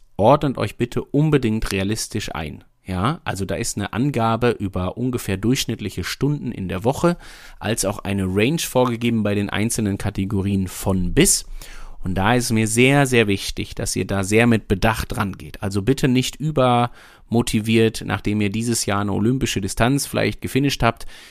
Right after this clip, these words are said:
die Kategorie Qualifier nehmen und davon ausgehen, dass ihr in der nächsten Saison locker flockig die vierzehn, fünfzehn Wochenstunden im Durchschnitt auf jeden Fall hinter euch bekommt,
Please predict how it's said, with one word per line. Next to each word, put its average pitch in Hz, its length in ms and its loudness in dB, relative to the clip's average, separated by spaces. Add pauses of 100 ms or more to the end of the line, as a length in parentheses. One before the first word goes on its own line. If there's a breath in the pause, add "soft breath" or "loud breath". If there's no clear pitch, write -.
(160 loud breath)
die 107 80 0
Kategorie 104 560 2
Qualifier 123 640 4
nehmen 120 320 4
und 101 160 -4
davon 98 260 -2
ausgehen, 110 480 0
dass 104 200 -2
ihr - 80 -4
in 95 140 -4
der 92 100 0
nächsten 107 340 0
Saison 101 240 0
locker 120 260 4
flockig 113 380 -2
die 98 120 -4
vierzehn, 107 360 -2
fünfzehn 101 420 -2
Wochenstunden 107 540 -2
im 95 160 -2
Durchschnitt 104 320 0
auf 95 160 -6
jeden 104 180 0
Fall 95 160 -4
hinter 151 300 2
euch - 200 -4
bekommt, 123 440 0